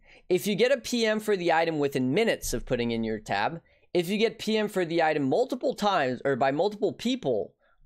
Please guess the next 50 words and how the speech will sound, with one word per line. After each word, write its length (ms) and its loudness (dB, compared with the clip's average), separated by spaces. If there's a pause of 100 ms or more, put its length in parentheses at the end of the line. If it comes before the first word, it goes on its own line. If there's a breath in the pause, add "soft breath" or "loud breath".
in 160 2
a 80 2
short 260 2
amount 240 2
of 60 -4
time, 400 -2 (560 soft breath)
or 400 4
if 180 -2
other 240 2
people 540 -4
offer, 480 0
so 160 -4
for 140 0
example, 440 -2
that 180 0
one 180 -2
exalt 360 -2
item, 280 -2
if 100 -4
somebody 320 0
says 320 -2
offer 260 -2
two 240 -2
X 220 -2
for 240 -2
it, 100 -6 (320 soft breath)
those 380 2
are 120 2
all, 360 2
those 280 0
are 100 2
the 80 -2
three 240 -2
things 260 -2
that 140 0
should 180 -4
basically 540 0 (200 loud breath)
red 320 0
flag. 440 -4 (220 soft breath)
Ding, 260 0
ding, 220 2
ding, 300 2
alarm 340 2
goes 260 0
off. 280 2
That 240 -2
means 200 -2
there's 200 -4
something 360 -2
wrong. 320 0